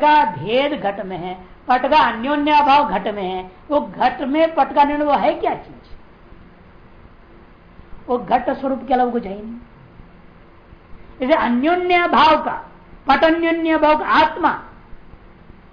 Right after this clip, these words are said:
जो स्वरूप वास्तव में है क्या? घट के अलावा कुछ नहीं। इसे घट ही है, तदेव आत्मा, घट ही है आत्मा जिसका, ऐसा वस्तु को हम कहते हैं तदात्मा। कौन है वो?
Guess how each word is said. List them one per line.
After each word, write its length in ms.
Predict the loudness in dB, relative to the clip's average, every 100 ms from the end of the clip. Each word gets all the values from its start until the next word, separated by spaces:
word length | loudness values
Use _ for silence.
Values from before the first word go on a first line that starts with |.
| -14
जो 140 | -10 -10
स्वरूप 400 | -4 0 2 2
वास्तव 280 | 2 0 -4
में 160 | -2
है 200 | -2 -2
क्या? 240 | -4 -14 -18 -20 -20 -20 -20 -20 -20 -20 -6
घट 300 | -4 -2 -4
के 60 |
अलावा 280 | -6 -2 -2 -2 -10 -20
कुछ 100 | -20
नहीं। 840 | -20 -20 -20 -20 -20 -20 -14 -4 2
इसे 140 | 2
घट 260 | 2 -2 2
ही 140 | 4
है, 460 | 4 4 0 -6 -18 -10 -2
तदेव 360 | 2 4 6 4 2 -2 -10 0
आत्मा, 540 | 2 2 2 2 0 -8 -10
घट 200 | -4 -2
ही 100 | 2
है 520 | 2 4 2 -2 -10 0
आत्मा 440 | 2 0 -2 -2 -4 -8
जिसका, 340 | -14 -14 -16 -20 -20 -20 -20 -20 -20 -20 -20 -20 -20 -20 -18 -4 2
ऐसा 240 | 4 6
वस्तु 280 | 4 2 2
को 80 | 2
हम 100 | 4
कहते 260 | 2 4
हैं 220 | 2 2 -4 -18 -20 -12 -4
तदात्मा। 480 | -2 -4 -8 -18 -20 -20 -20 -20 -20 -12 2
कौन 200 | 4 6
है 100 | 6
वो? 220 | 6 4